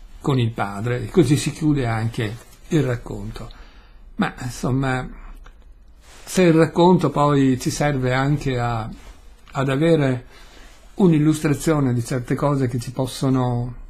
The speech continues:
che possiamo trovare ne-, nella vita, nella quotidianità, direi che qui si trovano questi due spunti di riflessione. Uno, la rappresentazione molto bella, magistrale,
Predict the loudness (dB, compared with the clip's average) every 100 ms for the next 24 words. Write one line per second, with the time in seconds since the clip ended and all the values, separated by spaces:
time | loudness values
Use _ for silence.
0 | -18 -20 -20 -10 -6 -2 0 2 2 2
1 | 2 2 0 0 0 -2 -2 -2 2 2
2 | 2 -4 -4 -4 -4 -2 0 2 2 2
3 | 0 -4 -10 -20 -20 -20 -18 -18 -18 -10
4 | -2 0 2 0 0 -2 -2 -10 -12 -14
5 | -16 -2 2 4 2 -12 -8 -4 0 2
6 | 2 2 0 -4 -16 -20 -8 -6 0 0
7 | 2 2 2 4 4 4 2 2 2 -2
8 | -4 -4 -4 -4 -8 -10 -16 -20 -18 -18
9 | -18 -8 2 4 4 2 2 2 2 2
10 | 4 4 4 2 2 4 4 2 2 0
11 | 0 -2 -2 -2 -4 -2 -2 0 0 0
12 | 0 -2 -4 -2 -2 0 -2 -4